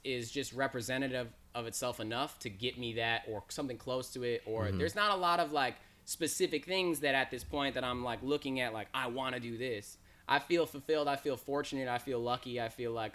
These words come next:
Speaker 1: I'm eating, you know, I don't need more in a selfish way.
Speaker 2: Yeah.
Speaker 1: You know, it's
Speaker 2: Yeah.
Speaker 1: like, so I was like, what is something that really, like, I care about? And just, it, it all started being at a, at, uh,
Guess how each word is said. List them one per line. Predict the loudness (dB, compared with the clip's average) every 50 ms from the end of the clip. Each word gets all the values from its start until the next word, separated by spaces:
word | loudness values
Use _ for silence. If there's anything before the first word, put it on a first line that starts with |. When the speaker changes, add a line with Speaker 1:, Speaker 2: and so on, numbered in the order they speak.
| -6 -2
Speaker 1:
I'm | -2 -2 -2 -2 -4
eating, | -2 -2 0 0 -2 -2 -4 -4 -6 -6
you | -6 -6
know, | -4 -4 -4 -2
I | -2 0 0
don't | 0 0 -2 -6 -10 -16 -20 -20 -14
need | -10 -4 -2 0 2 2 2 0 -2 -4 -6 -8
more | -6 -4 -2 0 0 -2 -2 -6 -10 -14 -18 -20 -20 -20 -20 -20 -20 -20 -16 -8
in | -4 -4
a | -2
selfish | -2 0 0 0 0 0 -2 -6 -6
way. | -2 0 0 0 0 0 0 0
Speaker 2:
Yeah. | 2 2
Speaker 1:
You | 0
know, | 0 -2 -4 -4
it's | -6 -6 -4
Speaker 2:
Yeah. | -2 0 2 2
Speaker 1:
like, | 0 0 -4 -10 -18 -20 -20 -20 -20 -20 -20 -20 -20 -20 -20 -20 -20 -20 -20 -20 -20 -18 -10
so | -4 0 2 4 6 6 6 6 4 2 0 -4 -6 0
I | 2 2 2
was | 2 0 0
like, | 0 -2 -2
what | -2 -2 0 2 4 4
is | 2 2
something | 2 -2 -2 -2 0 0 0
that | 0 0 -2 -4 -8 -6
really, | -2 0 4 4 4 4 4 4 2 0 0
like, | 0 0 0 0 0
I | -2 -2
care | -2 -4 -2 0 2 2 2
about? | 2 2 0 0 0 -2 -2 -2
And | -4 -4 -4
just, | -2 -2 -2 -2 -2 -6 -8 -12 -20 -20 -20 -20 -18 -8 -4
it, | 0 0 0 0 0
it | 0
all | 0 2 0 0
started | 0 -2 -2 0 0 0 -2
being | -2 -4 -2 0
at | 0 0 0
a, | 0 -2 -2 -4
at, | -4 -4 -4 -4 -6 -6
uh, | -4 -4 -2 -2 -2 -2